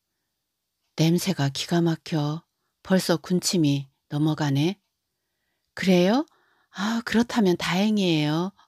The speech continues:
<laughs> "무는 어제 사온 거고 북어는 베란다실에 대롱대롱 매달려 있더라고요. 그래서 끓였죠." "당신은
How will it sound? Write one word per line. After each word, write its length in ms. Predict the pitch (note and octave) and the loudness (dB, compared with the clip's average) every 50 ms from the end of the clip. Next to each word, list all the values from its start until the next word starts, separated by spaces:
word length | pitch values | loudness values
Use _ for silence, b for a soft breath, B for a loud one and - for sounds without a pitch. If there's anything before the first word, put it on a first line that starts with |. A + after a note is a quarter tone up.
| b _ - | b _ -8
<laughs> 500 | - C4+ C#4 B3+ - A3 A#3+ - - _ _ _ _ _ _ _ _ _ _ _ _ _ _ _ _ _ _ _ _ _ _ _ _ _ _ _ _ | -2 4 6 6 6 6 4 0 -2 _ _ _ _ _ _ _ _ _ _ _ _ _ _ _ _ _ _ _ _ _ _ _ _ _ _ _ _
"무는 640 | F3 E3+ G#3+ B3 A#3+ A3+ G3+ G3+ A3 A#3 G#3 D#3+ - - _ _ | 0 2 4 6 6 6 4 4 2 2 0 0 -2 -6 _ _
어제 260 | - F3 F#3+ - G#3 | -2 0 2 2 2
사온 320 | G3 - B3 C#4 C#4+ C#4 C4+ | 2 2 2 2 2 2 2
거고 520 | A#3+ F#3 E3 - - D3 D3 D#3 D#3+ D#3 - _ _ _ _ _ _ _ _ _ _ _ _ _ _ _ _ _ - | 2 0 -2 0 -2 -2 0 0 -2 -4 -8 _ _ _ _ _ _ _ _ _ _ _ _ _ _ _ _ _ -4
북어는 840 | - A#3+ - - B3+ B3+ A#3 G#3 G3 G3+ G#3+ G#3+ G#3 F3 D3 - _ _ _ _ _ _ _ _ _ _ | -2 0 2 4 4 4 4 4 4 2 2 0 0 -2 -4 -6 _ _ _ _ _ _ _ _ _ _
베란다실에 840 | - G3+ G#3 A#3 B3 B3 A#3+ A3+ G#3 F#3+ - - - E3 D#3+ D3+ D3 - _ _ _ _ _ | -2 2 4 6 4 4 4 2 0 0 -2 -2 0 0 0 0 -2 -6 _ _ _ _ _
대롱대롱 680 | - - G3+ G3 A3+ A3+ A#3 A#3+ A3+ F#3+ E3+ D#3+ D#3 D3 | -2 2 4 4 6 6 4 4 4 2 2 2 2 2
매달려 420 | D3+ F3+ G3+ - A#3 A#3 A3 F#3+ D#3 | 2 2 4 4 4 2 2 2 0
있더라고요. 840 | D3+ C#3+ - F#3+ F#3+ F#3 F3+ - - D3 C#3+ C#3 C#3+ D#3 F3+ - _ _ _ _ _ _ _ _ _ _ _ _ _ _ | -2 -4 -4 -6 -4 -4 -6 -6 -6 -4 -4 -4 -4 -4 -6 -8 _ _ _ _ _ _ _ _ _ _ _ _ _ _
그래서 360 | - A3 A#3+ A#3+ - F#3 E3 | 0 2 2 4 2 0 -2
끓였죠." 720 | - - G3 G3+ G3+ - _ - - D3 D3 D3+ E3+ F3+ - _ _ _ _ _ _ _ _ _ _ _ _ _ _ _ _ _ _ _ _ _ _ _ _ _ _ _ _ | -2 -2 -2 -2 -4 -4 _ -4 -2 -2 0 -2 -2 -6 -8 _ _ _ _ _ _ _ _ _ _ _ _ _ _ _ _ _ _ _ _ _ _ _ _ _ _ _ _
"당신은 760 | - - F3+ F#3+ F3 - - G3 F3 E3 D#3 D3 D3 D3 D3+ | -6 -2 0 0 0 0 0 2 2 2 2 2 0 -2 -4